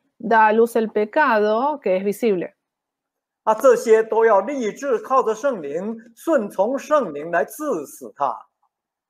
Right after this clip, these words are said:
Speaker 1: Y debemos estar decididos a apoyarnos en el Espíritu Santo para poder luchar contra ella.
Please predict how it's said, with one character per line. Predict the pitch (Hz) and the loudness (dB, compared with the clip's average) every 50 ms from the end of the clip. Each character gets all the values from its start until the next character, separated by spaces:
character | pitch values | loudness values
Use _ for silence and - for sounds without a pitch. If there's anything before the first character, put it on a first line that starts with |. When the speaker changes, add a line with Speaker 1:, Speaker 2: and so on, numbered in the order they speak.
| _ _ _ _ _ _ _ _ _ | _ _ _ _ _ _ _ _ _
Speaker 1:
Y | - 226 220 226 254 285 | -4 -2 0 0 0 0
debemos | 247 214 202 196 202 208 214 214 208 | 2 2 2 2 0 0 -2 -4 -4
estar | 214 202 202 _ - 214 202 196 202 202 202 196 196 196 190 185 - - _ _ _ _ - | -6 -8 -8 _ -6 -4 -2 0 0 0 0 0 0 -2 -2 -4 -6 -12 _ _ _ _ 0
decididos | 226 214 208 208 - 214 214 226 294 294 254 214 208 214 233 226 | 2 2 2 0 -2 -4 -2 -2 0 0 0 2 2 0 0 0
a | - 202 | -2 -2
apoyarnos | 190 202 202 196 - 220 226 226 220 214 | -2 -2 -4 -4 -4 -6 -6 -6 -6 -6
en | 208 | -6
el | 202 196 | -6 -6
Espíritu | 196 196 - 226 220 220 214 220 220 | -6 -2 -2 0 0 0 -2 -4 -2
Santo | - 311 294 262 233 214 - 226 233 254 269 262 247 - | 0 -2 0 0 0 -2 0 0 0 0 0 -4 -4 -2
para | - 208 208 202 202 196 196 226 202 _ | 0 0 2 2 0 0 -2 -4 -6 _
poder | - 202 196 202 233 254 240 240 233 | -2 0 2 2 2 2 2 2 2
luchar | 220 196 185 190 - 208 208 208 220 208 | 0 -2 -2 -2 0 0 0 0 0 -2
contra | - 196 190 185 185 196 185 175 170 165 | -4 -4 -4 -4 -4 -4 -4 -4 -4 -6
ella. | - - - - - - | -8 -10 -12 -16 -16 -16